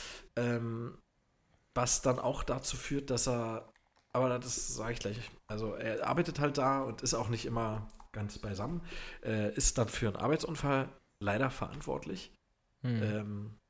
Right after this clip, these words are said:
Speaker 1: wobei dann auch der fantastische Michael Ironside, der da auch mitspielt, seinen Arm verliert. Und, äh, dann gibt's eine Anhörung und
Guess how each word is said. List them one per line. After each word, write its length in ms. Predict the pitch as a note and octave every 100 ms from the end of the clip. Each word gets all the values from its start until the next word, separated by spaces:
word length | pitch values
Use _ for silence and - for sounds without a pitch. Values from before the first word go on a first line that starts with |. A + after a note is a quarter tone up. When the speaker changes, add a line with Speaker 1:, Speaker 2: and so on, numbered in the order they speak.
| _ -
Speaker 1:
wobei 520 | A#2 G#2 G#2 A2 A2+
dann 260 | - G#2
auch 240 | G#2 A2 B2
der 180 | A#2+ G2+
fantastische 540 | A2 - A#2+ B2+ -
Michael 340 | G#2+ G2+ G2+ -
Ironside, 400 | D3+ C#3 - G#2
der 100 | G#2
da 100 | G2+
auch 120 | A#2
mitspielt, 380 | A2+ - G#2+ A2
seinen 160 | - A2
Arm 240 | G2+ A#2+
verliert. 500 | - F#2 E2+ G#2 - - _ _ _ _ _ _ - - - - _ _ -
Und, 680 | A2+ G#2 G2+ G2+ G2 F2+ -
äh, 360 | F#2+ F2+ F2 F2
dann 140 | G2+
gibt's 200 | F#2+ -
eine 100 | F#2+
Anhörung 680 | A2+ C3+ C#3+ C3 A#2+ A#2 -
und 340 | G2+ F#2+ -